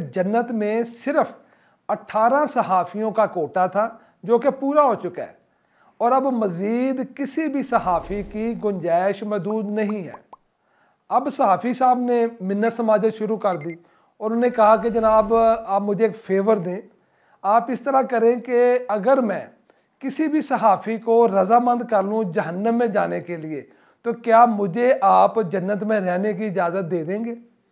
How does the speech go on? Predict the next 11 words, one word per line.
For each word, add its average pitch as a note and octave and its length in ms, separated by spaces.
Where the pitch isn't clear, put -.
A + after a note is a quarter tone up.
तो G#3 80
पहरेदारों B3+ 720
को G3+ 280
तरस G3+ 340
आ G#3 120
गया। G#3 240
उन्होंने A#3 240
कहा, A3+ 140
"जी A3 160
ठीक G3 380
है - 100